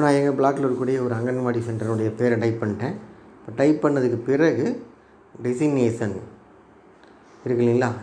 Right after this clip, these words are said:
இந்த இடத்துல ஒரு அஞ்சு ஆப்ஷன் இருக்கு. அஞ்சாவதா இருக்கக்கூடிய others அப்படிங்கிற ஆப்ஷனை செலக்ட் பண்ணுங்க. இப்போ டெஸ்டினேஷன் டைப் பண்றதுக்கான பாக்ஸ் ஓப்பன் ஆயிருக்கும். இந்த இடத்துல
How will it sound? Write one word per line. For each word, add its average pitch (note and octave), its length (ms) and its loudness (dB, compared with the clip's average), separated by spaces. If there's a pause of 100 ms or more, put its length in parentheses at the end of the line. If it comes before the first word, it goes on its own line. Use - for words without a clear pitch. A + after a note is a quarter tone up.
(120)
இந்த A#2 160 -2
இடத்துல B2+ 440 0
ஒரு C#3+ 420 2 (720)
அஞ்சு B2+ 260 0
ஆப்ஷன் B2 280 2
இருக்கு. A#2 260 -2
அஞ்சாவதா B2+ 500 0
இருக்கக்கூடிய A#2 320 -2
others B2+ 580 0
அப்படிங்கிற A2 400 -2
ஆப்ஷனை A#2 300 -4
செலக்ட் A2+ 220 -4
பண்ணுங்க. A2 340 -2 (840)
இப்போ B2 600 2 (1300)
டெஸ்டினேஷன் B2 500 2
டைப் A#2 260 0
பண்றதுக்கான A#2 640 -4
பாக்ஸ் B2 320 -4
ஓப்பன் A#2 260 0
ஆயிருக்கும். G#2 340 -6 (340)
இந்த A#2+ 240 2
இடத்துல B2 380 0